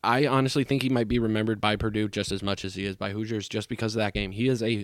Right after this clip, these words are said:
slayer now of that program. There's a term out there for, uh, <laughs> pitchers that absolutely destroy the Cubs,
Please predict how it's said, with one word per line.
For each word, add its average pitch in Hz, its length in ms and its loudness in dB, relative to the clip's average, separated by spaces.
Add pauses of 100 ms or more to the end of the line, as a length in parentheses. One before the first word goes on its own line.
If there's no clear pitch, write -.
(140)
slayer 110 560 -2
now 87 260 -10 (140)
of 107 160 -2
that 110 160 -2
program. 98 360 -4 (340)
There's 110 180 0
a 110 40 -2
term 110 220 4
out 104 140 2
there 110 180 0
for, 104 260 2
uh, 107 280 2
<laughs> - 100 -20
pitchers 107 460 0
that 101 120 -2
absolutely 104 440 0
destroy 104 360 -2
the 101 120 -4
Cubs, 107 380 -4